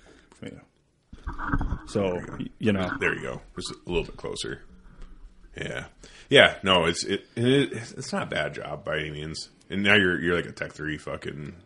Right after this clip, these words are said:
Speaker 1: Yep.
Speaker 2: super, super tech, so that's awesome.
Speaker 1: Well, I wouldn't go as far as say that, but, you know, <laughs> I
Speaker 2: I'd say it.
Speaker 1: Yeah, I
Speaker 2: I'll say it, Mitch.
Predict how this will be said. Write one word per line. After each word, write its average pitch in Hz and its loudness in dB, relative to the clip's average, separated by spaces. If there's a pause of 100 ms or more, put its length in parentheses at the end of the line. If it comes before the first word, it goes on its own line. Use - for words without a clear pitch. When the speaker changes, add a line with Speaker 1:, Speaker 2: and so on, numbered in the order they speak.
(160)
Speaker 1:
Yep. 104 6
Speaker 2:
super, 85 -4
super 76 -6
tech, 71 -6
so 71 -6
that's 76 -6
awesome. 76 -6
Speaker 1:
Well, 127 8
I 120 12
wouldn't 110 6
go 98 4
as 95 2
far 98 2
as 90 -2
say 92 2
that, 101 4
but, 95 2 (640)
you 101 2
know, 98 0 (280)
<laughs> - -20
I 104 -2 (800)
Speaker 2:
I'd 87 -2
say - -8
it. - -16 (320)
Speaker 1:
Yeah, 95 0
I 110 2
Speaker 2:
I'll 117 10
say - -6
it, - -12
Mitch. - -16